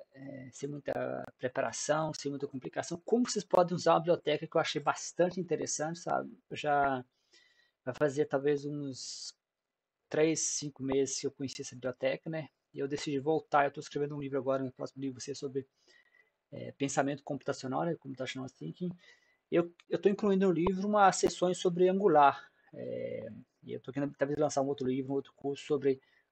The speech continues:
Angular aplicado ao mundo científico, seria Scientific Angular, que seria Angular focado no mundo científico. Como resultado, eu tenho testado algumas bibliotecas, né?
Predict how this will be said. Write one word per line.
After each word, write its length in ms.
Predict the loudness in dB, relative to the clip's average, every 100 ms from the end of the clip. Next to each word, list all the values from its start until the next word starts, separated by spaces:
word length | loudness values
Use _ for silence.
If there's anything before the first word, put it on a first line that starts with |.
| -6
Angular 400 | 0 4 6 6
aplicado 460 | 4 0 0 0
ao 40 | -2
mundo 160 | -6
científico, 560 | -6 -6 -6 -6 -6 -6
seria 160 | -6 -2
Scientific 600 | 0 0 -2 -6 -4 -6
Angular, 400 | -4 -4 -6 -8
que 80 | -8
seria 260 | -6 -4
Angular 380 | -4 -2 -4 -4 _
focado 440 | _ -6 0 0 -2
no 100 | -8
mundo 120 | -10
científico. 560 | -12 -12 -10 -10 -12 _ _ _ _ _ _ _ -18 -12 -2
Como 200 | 4 4
resultado, 440 | 6 10 10 10
eu 60 | 4
tenho 180 | 2
testado 640 | 2 0 -2 6 6 8 4
algumas 240 | -2 -4
bibliotecas, 640 | -2 -2 0 -2 -2 -6
né? 160 | -8